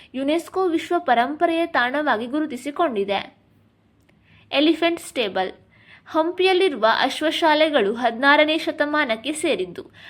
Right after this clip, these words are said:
ಅಶ್ವಶಾಲೆಯ ಸಮೀಪದಲ್ಲಿ ಹಲವಾರು ದೇವಾಲಯಗಳು ಇದ್ದವು ಎನ್ನಲಾಗುತ್ತದೆ.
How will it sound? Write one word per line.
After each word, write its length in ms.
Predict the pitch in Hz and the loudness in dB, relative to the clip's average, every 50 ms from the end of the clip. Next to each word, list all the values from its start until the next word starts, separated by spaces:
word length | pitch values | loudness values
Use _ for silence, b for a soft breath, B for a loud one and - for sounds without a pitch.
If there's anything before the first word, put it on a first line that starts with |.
| B B | B B
ಅಶ್ವಶಾಲೆಯ 800 | - 247 269 269 - 262 277 277 294 330 277 311 349 359 359 370 | 2 2 2 2 2 0 0 2 4 4 4 4 4 2 0 0
ಸಮೀಪದಲ್ಲಿ 720 | 370 - 330 311 320 339 330 339 349 277 339 294 214 220 262 | 2 0 0 0 0 -4 -2 -2 2 2 2 2 2 -2 -2
ಹಲವಾರು 600 | 277 233 220 226 233 240 254 254 285 320 330 254 | 0 2 4 4 4 6 6 6 6 4 2 0
ದೇವಾಲಯಗಳು 760 | 247 254 247 247 247 277 285 294 302 302 302 302 240 220 240 262 | 2 2 2 4 6 4 4 4 4 2 0 0 2 0 0 0
ಇದ್ದವು 460 | - 294 285 254 302 277 226 240 - | -2 -2 -2 2 2 2 2 2 0
ಎನ್ನಲಾಗುತ್ತದೆ. 840 | - 285 302 320 320 302 262 220 208 202 202 - - 196 180 190 | -2 -2 0 0 2 4 4 2 2 -2 -6 -6 -8 -6 -4 -4